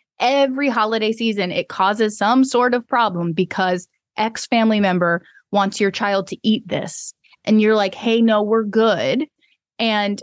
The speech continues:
I know what works for them and what doesn't. We need to keep our stability and our routine. So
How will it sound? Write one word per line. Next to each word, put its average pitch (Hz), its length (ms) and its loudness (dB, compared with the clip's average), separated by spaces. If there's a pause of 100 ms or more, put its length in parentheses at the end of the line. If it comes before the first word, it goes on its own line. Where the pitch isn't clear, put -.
(140)
I 208 160 -2
know 208 220 0
what 208 160 0
works 214 240 -4
for 220 140 -6
them 202 160 0
and 185 120 -2
what 165 180 -4
doesn't. 180 400 -4 (300)
We 226 120 4
need 214 140 2
to 202 60 0
keep 220 280 -2
our 185 100 -2
stability 190 540 -2
and 233 100 0
our 180 140 0
routine. 196 500 0 (480)
So 190 760 -2